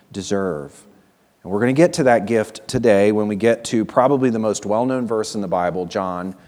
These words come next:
three sixteen. And we'll get there. But of course, you know that that verse comes in a context. You can't just pull it out of the Scriptures and make it stand on its own, although it does present wonderful truths in and of itself, but it does come in a context.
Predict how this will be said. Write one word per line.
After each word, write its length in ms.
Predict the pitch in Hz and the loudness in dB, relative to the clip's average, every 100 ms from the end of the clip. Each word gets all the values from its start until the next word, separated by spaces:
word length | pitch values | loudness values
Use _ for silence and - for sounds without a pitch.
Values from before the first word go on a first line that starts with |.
| _ | _
three 380 | - 98 98 98 - | -12 -6 -4 -6 -8
sixteen. 640 | - 90 - - 87 69 | -10 -10 -12 -12 -12 -12
And 80 | 73 | -8
we'll 120 | 98 | 2
get 200 | 127 156 | 4 4
there. 400 | 123 101 113 131 - - - | 4 4 4 0 -10 -20 2
But 100 | 143 | 4
of 80 | 156 | 4
course, 400 | - 196 170 - | 4 4 4 2
you 160 | 160 | -2
know 300 | 190 160 135 | 0 0 2
that 200 | 151 151 | 2 0
that 200 | 123 160 | 0 -2
verse 300 | 135 139 160 | -2 -4 -4
comes 420 | - 147 147 156 - | -6 -6 -4 -6 -8
in 180 | 143 | -6
a 120 | 139 139 | -4 -6
context. 1000 | - 156 160 151 131 117 - - - - _ _ _ _ _ _ _ | -8 -8 -6 -4 -2 -4 -6 -16 -16 -20 _ _ _ _ _ _ _
You 80 | - | -12
can't 180 | 135 143 | -4 -4
just 180 | 147 151 | -4 -6
pull 280 | - 165 165 | 2 4 6
it 160 | 165 | 4
out 360 | - 139 151 156 | 4 4 4 4
of 260 | 139 139 135 | 4 4 2
the 80 | 135 | -6
Scriptures 680 | - 160 156 151 147 180 | -4 -4 -4 -4 -2 -4
and 120 | - 131 | -4 -2
make 200 | 139 165 | -2 -2
it 100 | - | -6
stand 360 | - 143 139 | -6 -4 0
on 120 | 131 | -2
its 160 | 131 - | -2 -4
own, 220 | 123 131 | -4 0
although 240 | 170 143 139 | 2 4 4
it 80 | |
does 220 | 127 123 120 | 2 0 -2
present 360 | 131 113 120 | -6 -4 -4
wonderful 380 | 101 113 107 110 | -4 -4 -4 -8
truths 540 | - 113 110 135 170 - - - | -6 -4 0 -2 -4 -10 -20 -8
in 140 | 139 | -4
and 100 | 135 | -2
of 120 | 123 | -4
itself, 360 | 120 - 151 165 | -4 -2 -2 0
but 120 | 185 | -4
it 80 | 175 | 0
does 240 | 147 165 | 0 -2
come 280 | - 143 147 | -4 -6 -4
in 200 | 135 143 | -4 -6
a 100 | 139 | -6
context. 720 | 139 165 196 226 123 87 - | -6 -6 -6 -6 -6 -8 -10